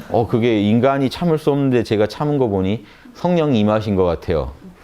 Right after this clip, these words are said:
이런 말 진짜 듣습니다. 기독교인들끼리 이런 말 합니다. 악에 대해서 꾹 참고는요,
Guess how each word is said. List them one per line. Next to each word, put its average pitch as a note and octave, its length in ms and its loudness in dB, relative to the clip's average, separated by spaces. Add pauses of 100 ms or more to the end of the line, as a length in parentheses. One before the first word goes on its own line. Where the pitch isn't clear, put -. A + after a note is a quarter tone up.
(920)
이런 D3+ 280 2
말 C#3 160 2
진짜 B2 240 -2
듣습니다. C3+ 720 0 (440)
기독교인들끼리 C#3 760 0
이런 C3+ 180 2
말 C3+ 160 0
합니다. D3 480 -2 (380)
악에 D3+ 420 0
대해서 D#3 280 0
꾹 G#3 280 -2
참고는요, C3 800 -2